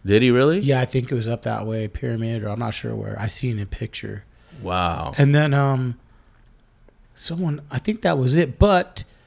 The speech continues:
Speaker 2: do you think it's gonna change with all the rain? Like, eh, you know, everything filled up last year, and
Speaker 1: It's
Speaker 2: maybe once it peters off, everything.
Speaker 1: I don't think it really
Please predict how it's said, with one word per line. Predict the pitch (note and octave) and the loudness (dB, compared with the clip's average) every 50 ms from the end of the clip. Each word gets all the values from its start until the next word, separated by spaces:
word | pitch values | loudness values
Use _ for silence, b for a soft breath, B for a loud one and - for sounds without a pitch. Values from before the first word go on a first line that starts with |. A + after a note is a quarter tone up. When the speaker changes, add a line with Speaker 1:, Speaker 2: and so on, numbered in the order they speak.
| b b b b b - C#3 | b b b b b -4 2
Speaker 2:
do | A#2+ D3 | 4 6
you | D#3+ | 6
think | C#3 - E3 D#3 C#3+ | 6 6 4 4 4
it's | D#3+ C#3+ - | 4 2 2
gonna | - - D3+ D3+ | 0 0 0 0
change | C#3+ - - B2 B2 C#3+ C#3 | -2 0 0 2 2 2 2
with | B2+ A#2 - | 0 -2 -2
all | A2+ G#2+ A#2 | -2 -2 0
the | B2 A2 | 0 0
rain? | G2+ G#2 G2 G#2+ A2+ A#2 A2 | 0 -2 -2 -2 -2 -2 -4
Like, | G2 F#2 F2 - | -4 -6 -6 -6
eh, | G#2+ G#2 G2 F#2 F2 | -6 -6 -6 -6 -6
you | F2+ G#2+ A2 | -4 -2 0
know, | A2 A2 | 0 0
everything | G#2+ A2+ A#2+ - B2 A#2+ | 0 0 0 0 0 -2
filled | A#2 - - B2 A#2+ A2 | -2 -2 -2 -2 0 0
up | A#2+ A2+ - - | -2 -2 -2 -2
last | A2+ A#2 A#2 - - - | -2 0 0 -2 -2 0
year, | A#2 A#2+ B2 B2 B2 A#2 | 2 2 4 4 2 2
and | G#2+ F#2+ G2 G2+ - - | 0 -2 -4 -8 -6 0
Speaker 1:
It's | - B2 B2 B2 A#2+ B2 A#2+ A2+ - B B B | 2 4 4 4 4 4 2 2 0 B B B
Speaker 2:
maybe | B - D#3 | B 6 6
once | D#3+ D3 - - | 6 6 6 4
it | D3+ D3 | 4 4
peters | - D3+ D3+ C3+ C#3 C3 A2+ | 4 4 4 4 4 4 4
off, | A#2 A#2 A#2 B2 C3 C#3 - | 4 4 6 4 4 4 2
everything. | B2 A#2 B2 B2+ A#2+ - C3 C3 B2+ C3 C3 | -2 0 0 0 -2 0 0 0 2 6 6
Speaker 1:
I | A#2 | 8
don't | B2 C3+ C#3+ C#3 | 8 6 4 4
think | C#3+ D3+ C#3 - | 2 2 4 4
it | A#2 | 4
really | G#2+ A#2+ B2+ B2+ A#2 G#2 E2+ | 6 6 6 8 8 6 6